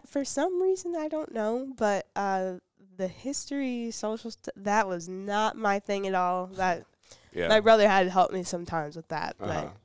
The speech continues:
Speaker 2: Yeah, we're opposite there. I'm big, like, I'm like, "Oh, social studies, history, I can, I can
Speaker 1: Oh.
Speaker 2: read that all day, all long." <laughs>
Speaker 1: No chance.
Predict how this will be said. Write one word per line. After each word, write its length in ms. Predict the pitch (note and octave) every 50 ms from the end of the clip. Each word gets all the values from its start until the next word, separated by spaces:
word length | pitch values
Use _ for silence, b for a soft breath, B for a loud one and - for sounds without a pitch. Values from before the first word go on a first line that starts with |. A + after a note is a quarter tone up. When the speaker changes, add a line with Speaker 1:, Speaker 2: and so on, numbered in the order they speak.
| _ _ -
Speaker 2:
Yeah, 120 | F#2+ G2+
we're 140 | A#2+ C#3 C3
opposite 320 | A#2 A2+ - A2+ G#2 F2+ D#2+
there. 120 | F2 E2+
I'm 120 | E2+ F2+ F2+
big, 120 | F#2+ F2+
like, 120 | F2+ F2+ A2
I'm 80 | C3 C3
like, 120 | B2 A#2+
"Oh, 120 | B2 C3 A#2
social 280 | - B2 A2 - A#2+
studies, 260 | - - G#2 G2 -
history, 320 | - F#2 - - - G2 F#2
I 40 | F2
can, 300 | - F#2 D#2+ D#2+ E2 F#2
I 40 |
can 160 | G2+ - A#2+ G#2
Speaker 1:
Oh. 140 | G2 C3+ F3
Speaker 2:
read 160 | G2+ F#2+ E2+
that 140 | E2 D#2 D#2+
all 100 | E2 D2+
day, 180 | E2 E2+ E2+
all 160 | E2 - F2+ F#2+
long." 200 | F2+ E2+ E2+ F2+ -
<laughs> 380 | B2 A#2 - - C#3 C3+ -
Speaker 1:
No 180 | F3+ F3+ F#3 F#3
chance. 680 | F3+ - - E3+ E3 D#3 D3+ D#3 - - - - -